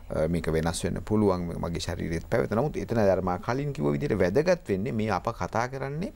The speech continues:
අතිශය බරපතල තත්ත්වයක් පිළිබඳව නේද? ඒක, ඒ සඳහා සටනේදී අප දෙන බෙහෙත් වර්ග එම, අ, ත-, තැනැත්තාගේ හෝ තැනැත්තියගේ එම පිළිකාව සුව කිරීමට, ඒ විනාශ කිරීමට නේ දෙන්නේ. එතකොට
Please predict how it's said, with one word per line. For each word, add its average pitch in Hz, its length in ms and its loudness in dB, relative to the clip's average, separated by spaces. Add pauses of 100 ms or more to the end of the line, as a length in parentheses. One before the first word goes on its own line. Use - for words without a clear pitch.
(260)
අතිශය 120 440 -2
බරපතල - 540 -2
තත්ත්වයක් 101 500 -2 (120)
පිළිබඳව 80 540 -2
නේද? 104 240 2
ඒක, 92 200 2 (300)
ඒ 90 100 -2
සඳහා 113 320 2
සටනේදී 117 720 0
අප - 220 2
දෙන 101 180 0
බෙහෙත් 87 320 -2
වර්ග 127 320 2 (120)
එම, 98 220 0
අ, 104 120 4 (1120)
ත-, 80 180 0
තැනැත්තාගේ 98 680 0
හෝ 107 100 0
තැනැත්තියගේ 110 760 0
එම 104 180 4
පිළිකාව 95 520 0
සුව 127 260 2
කිරීමට, 180 500 0 (280)
ඒ 90 180 0
විනාශ 104 400 2
කිරීමට 180 480 0
නේ 135 160 0
දෙන්නේ. 160 360 0 (600)
එතකොට 92 400 0